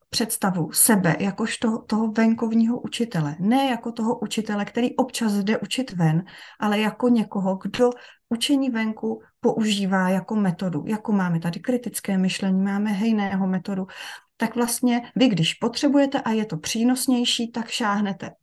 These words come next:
a jdete s dětmi ven. Šáhnete do téhle poličky. A vlastně,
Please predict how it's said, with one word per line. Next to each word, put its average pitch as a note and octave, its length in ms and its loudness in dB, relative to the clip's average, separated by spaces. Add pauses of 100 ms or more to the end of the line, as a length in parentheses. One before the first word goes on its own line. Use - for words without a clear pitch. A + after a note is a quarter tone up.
a F3+ 80 2
jdete F3 280 2
s F#3 80 2
dětmi F3 380 2
ven. D#3+ 300 2 (460)
Šáhnete F#3+ 440 0
do F#3+ 100 -4
téhle F#3 340 -2 (140)
poličky. E3 480 -4 (640)
A G3+ 80 4
vlastně, A3+ 480 0